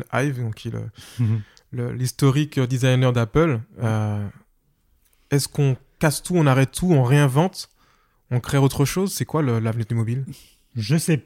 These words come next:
Speaker 2: ah, vrai, c'est, c'est très dur à dire et peut-être que si j'avais la réponse, euh, on serait pas en train de se parler,
Speaker 1: <laughs>
Speaker 2: mais, euh,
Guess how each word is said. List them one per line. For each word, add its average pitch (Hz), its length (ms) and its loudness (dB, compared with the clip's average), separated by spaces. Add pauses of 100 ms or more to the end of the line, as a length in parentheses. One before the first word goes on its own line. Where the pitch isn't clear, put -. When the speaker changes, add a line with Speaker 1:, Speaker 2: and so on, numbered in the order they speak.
(140)
Speaker 2:
ah, 139 180 0
vrai, 131 240 4
c'est, 110 280 4
c'est - 160 -4
très 123 180 -2
dur 110 160 0
à 117 100 -2
dire 143 140 0
et 117 80 0
peut-être 110 180 -4
que 117 80 0
si - 140 -4
j'avais 110 160 0
la 110 60 -2
réponse, 117 420 -2
euh, 104 220 2
on 107 100 -2
serait 113 160 -4
pas 120 100 -4
en 113 60 -4
train 120 140 -4
de 147 60 4
se 117 140 6
parler, 127 260 0
Speaker 1:
<laughs> - 0 -
Speaker 2:
mais, 139 180 4 (560)
euh, 117 960 2